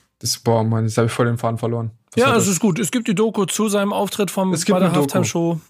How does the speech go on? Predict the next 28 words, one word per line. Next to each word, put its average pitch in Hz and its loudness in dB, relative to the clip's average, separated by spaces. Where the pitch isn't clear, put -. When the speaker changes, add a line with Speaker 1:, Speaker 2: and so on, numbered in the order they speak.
Speaker 2:
Ähm, 165 2
Speaker 1:
Genau. 165 0
Speaker 2:
ich 185 -2
find 220 2
das 143 0
mit 175 0
dem 165 2
Weekend 175 0
Day 160 2
ein 156 0
bisschen 160 -2
übertrieben. 156 0
Ich - -2
stell 175 2
mir 175 2
vor, 175 0
ob 151 -4
wir 165 2
den 156 0
Capital 160 0
Dra-, 147 -2
Capital 156 0
Bra 143 2
Day 143 2
bekommen, 151 0
wenn 151 2
er 151 0
dann, 147 2